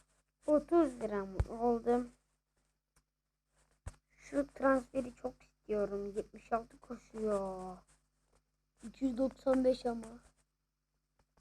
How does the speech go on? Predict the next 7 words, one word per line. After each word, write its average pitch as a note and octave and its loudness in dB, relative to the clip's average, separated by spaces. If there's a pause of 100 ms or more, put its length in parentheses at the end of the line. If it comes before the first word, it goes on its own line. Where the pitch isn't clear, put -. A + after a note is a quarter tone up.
(1080)
Neyse, C#4 4
ben C#4+ 6
para C#4 2
kasacağım. B3+ 2 (800)
Bizde B3+ 6
para D4 6
bol. D4+ 6